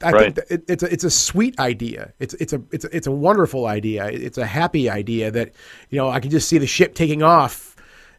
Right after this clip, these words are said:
Speaker 1: and just going into space and knowing that this story, you know, the story we just heard, knowing that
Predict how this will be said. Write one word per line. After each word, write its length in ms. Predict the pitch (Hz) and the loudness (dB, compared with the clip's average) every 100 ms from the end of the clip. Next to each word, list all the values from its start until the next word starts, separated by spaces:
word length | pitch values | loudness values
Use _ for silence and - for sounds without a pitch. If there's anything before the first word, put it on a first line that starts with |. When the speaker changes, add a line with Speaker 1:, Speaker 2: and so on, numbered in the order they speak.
| _ _ - | _ _ -10
Speaker 1:
and 320 | 110 147 143 127 | -6 -4 -2 -2
just 160 | 143 | 2
going 220 | 165 156 | 6 8
into 160 | 151 139 | 6 2
space 480 | - 147 139 135 - 160 | 0 2 2 2 -4 -4
and 320 | 139 135 143 | -4 0 4
knowing 400 | 156 156 147 135 | 6 6 4 2
that 220 | 143 - - | 0 0 -12
this 300 | 120 143 - | -2 0 0
story, 380 | - 160 143 - | 4 6 4 2
you 80 | |
know, 220 | 151 120 110 | -2 -2 -4
the 100 | 156 | -8
story 240 | - 170 147 | 2 4 4
we 80 | 135 | 4
just 200 | 135 - | -2 4
heard, 280 | 175 147 | 6 6
knowing 320 | 135 156 170 139 | 6 6 6 4
that 320 | 131 123 | 2 2